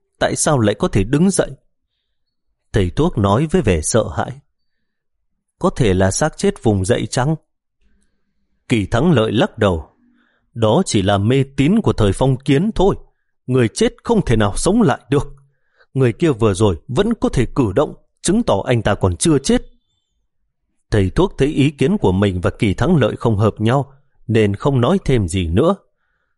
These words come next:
Sáng sớm hôm sau, trưởng thôn mời hai người tới, giải thích qua tình huống phát sinh hôm đó. Ý của trưởng thôn là trước đó Lam Đại Ngưu đã bị chó dại cắn, cho nên bị nhiễm bệnh dại.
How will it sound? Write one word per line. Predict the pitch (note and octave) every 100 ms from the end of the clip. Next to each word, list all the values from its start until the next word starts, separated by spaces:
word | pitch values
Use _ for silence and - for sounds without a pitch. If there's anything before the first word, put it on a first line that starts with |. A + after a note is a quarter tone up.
| _ _
Sáng | - A2+ C#3+
sớm | B2 A#2+
hôm | C3 G#2+
sau, | G#2 G2+ G2 - _ _
trưởng | C#3 A2+
thôn | F#3 C#3
mời | G#2+ F#2+
hai | E2+ A2+
người | G2+ F2
tới, | - G2 E3+ - _ _
giải | B2 A2
thích | A3+ -
qua | C3 A#2
tình | G#2+ A#2+ F#2+
huống | G#2+ B2+ E3+
phát | E3 -
sinh | A2+
hôm | G2 G2 F#2
đó. | F#2+ A2 - _ _ _ _ _ _ _ _
Ý | C#3+ F#3
của | A3 A2+
trưởng | - G2+ F#2
thôn | C#3+ D#3 - _ _ _
là | A2+ A2 G2+
trước | - G#3
đó | G#2+ D#3
Lam | A#2+ G2+
Đại | G2 G2+
Ngưu | A2+ G2+
đã | G#2 D3+
bị | A#2 G#2+
chó | G#2 C3+
dại | C3+ -
cắn, | - F#2+ A2+ F#3+ _ _ _ _
cho | -
nên | A2 A2 G2+
bị | G2 B2+
nhiễm | B2 G#3+ B2
bệnh | G#2+ F2+
dại. | G2 F#2